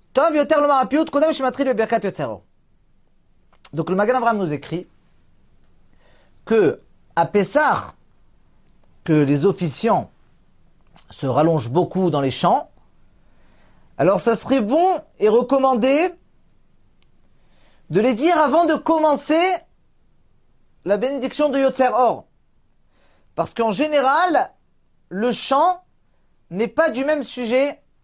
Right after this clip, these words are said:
que la bénédiction. Et donc, cela sera considéré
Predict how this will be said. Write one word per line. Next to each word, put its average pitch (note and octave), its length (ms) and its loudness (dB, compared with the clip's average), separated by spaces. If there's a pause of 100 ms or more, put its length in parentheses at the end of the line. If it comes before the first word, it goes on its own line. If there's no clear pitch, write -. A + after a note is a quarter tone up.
(120)
que A3 80 -4
la A3 100 2
bénédiction. A3 640 -4 (680)
Et D#3+ 80 -4
donc, C4 420 -2 (300)
cela C4+ 400 0
sera A#3 240 0
considéré B3+ 960 -2